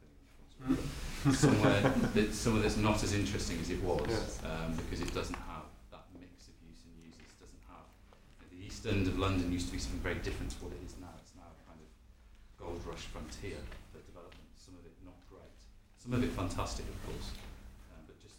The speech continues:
Speaker 1: so much happening all at the same time. Um, and we're trying to protect it. And we're, what we've found with the high street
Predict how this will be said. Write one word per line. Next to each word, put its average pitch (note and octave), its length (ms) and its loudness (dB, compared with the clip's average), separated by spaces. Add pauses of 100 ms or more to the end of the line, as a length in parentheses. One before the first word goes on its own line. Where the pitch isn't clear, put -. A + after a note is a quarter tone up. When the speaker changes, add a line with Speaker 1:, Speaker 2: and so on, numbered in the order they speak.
Speaker 1:
so - 320 -20 (160)
much - 400 -20
happening E2 400 -20
all D#2+ 80 -20
at - 80 -20
the - 80 -20
same - 240 -20
time. - 200 -20 (1000)
Um, F2 100 -14 (380)
and G2+ 80 -20
we're A2+ 160 -8
trying G#2 160 -4
to G2+ 160 -6
protect - 320 -4
it. F2+ 80 -2
And G2 240 0 (340)
we're, A#2 240 2
what A#2 160 4
we've A2 200 4
found G#2+ 280 4
with G2 80 -2
the A2 160 0
high A2 160 4
street - 320 -2